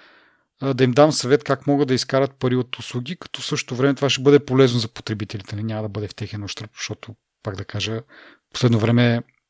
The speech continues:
решенията в тая насока общо са така неблагоприятни за потребителите и за девелоперите. Та моето предложение беше да разработят, а, м, изкуствен интелект, подобрен на този дуплекс, който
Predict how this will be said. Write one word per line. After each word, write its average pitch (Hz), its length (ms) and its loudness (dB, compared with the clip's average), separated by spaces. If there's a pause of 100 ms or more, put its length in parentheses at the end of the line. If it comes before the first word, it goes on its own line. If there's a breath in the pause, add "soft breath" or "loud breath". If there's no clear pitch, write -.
(100)
решенията 131 440 2
в - 60 -14
тая 127 180 0
насока 120 440 -2
общо 120 320 -6
са 113 260 -8 (1040 loud breath)
така 131 200 2
неблагоприятни 117 580 0
за - 80 -8
потребителите 104 640 -6
и 175 200 -2
за 117 140 -6
девелоперите. 120 840 -2 (1000)
Та - 80 -2
моето 139 840 6
предложение 120 560 2
беше 123 360 -2
да 135 180 -4 (800)
разработят, 107 800 0
а, 123 40 -2 (760 soft breath)
м, 139 460 -6 (140)
изкуствен - 460 0
интелект, 120 400 2
подобрен 120 440 4
на 117 80 2
този 107 320 0
дуплекс, 104 480 -2
който 120 460 -4